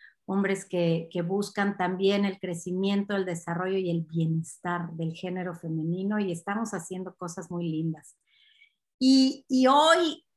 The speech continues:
estoy retomando el podcast porque vino a mí, porque así fue,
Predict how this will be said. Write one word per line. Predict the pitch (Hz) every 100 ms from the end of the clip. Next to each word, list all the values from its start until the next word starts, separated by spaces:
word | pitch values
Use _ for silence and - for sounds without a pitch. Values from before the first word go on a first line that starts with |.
| _ -
estoy | 226 - 254 262
retomando | 269 269 220 226 226 233 247 240 247 -
el | 208 202
podcast | 214 220 214 220 220 - _ _ -
porque | 208 202 - 214 214 214 - _ _ _ _ _ _ _ _
vino | - 254 277 269 269
a | 247 226
mí, | 214 196 233 -
porque | 190 -
así | 170 170 175
fue, | -